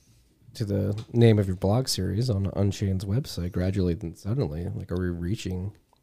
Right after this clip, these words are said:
the suddenly part of the dollar's <laughs> ability to maintain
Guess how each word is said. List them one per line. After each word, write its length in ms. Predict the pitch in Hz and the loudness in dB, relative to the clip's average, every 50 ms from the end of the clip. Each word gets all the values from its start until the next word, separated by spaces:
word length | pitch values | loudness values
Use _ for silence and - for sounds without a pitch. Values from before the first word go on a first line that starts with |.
| _ _ _ _ _ _ _ _ _ _ _ _ - | _ _ _ _ _ _ _ _ _ _ _ _ -6
the 80 | 95 | -4
suddenly 480 | 92 - - 98 104 117 127 98 82 - | -2 0 0 0 0 0 0 -2 -4 -6
part 400 | - - - 85 85 - - - _ _ _ - | -8 -12 -12 -12 -12 -14 -16 -18 _ _ _ -10
of 540 | 92 90 87 82 85 85 85 90 101 107 - _ _ _ _ _ _ _ _ _ _ _ _ _ _ _ _ _ _ _ _ _ _ _ _ _ _ _ _ _ _ _ _ _ _ _ _ _ _ - - - - - - - - - | -8 -6 -6 -4 -6 -6 -8 -10 -12 -16 -20 _ _ _ _ _ _ _ _ _ _ _ _ _ _ _ _ _ _ _ _ _ _ _ _ _ _ _ _ _ _ _ _ _ _ _ _ _ _ -20 -20 -20 -20 -20 -20 -20 -12 -8
the 80 | 104 101 | -6 -6
dollar's 760 | 87 95 92 92 92 92 90 87 85 87 87 87 - - - - - - _ - - - - - - - | -4 -4 -4 -4 -4 -4 -4 -4 -4 -6 -6 -8 -8 -10 -10 -12 -14 -18 _ -20 -20 -20 -20 -20 -20 -18
<laughs> 500 | - - - - - - - 78 - 92 | -16 -16 -16 -18 -20 -20 -20 -16 -12 -12
ability 440 | 104 98 98 92 90 92 87 92 | -6 -4 -2 -2 -2 -2 -4 -4
to 140 | 87 - - | -6 -6 -6
maintain 680 | 87 87 90 87 85 - 101 90 90 87 85 85 85 | -4 -4 -4 -6 -6 -6 -4 -4 -4 -4 -4 -6 -8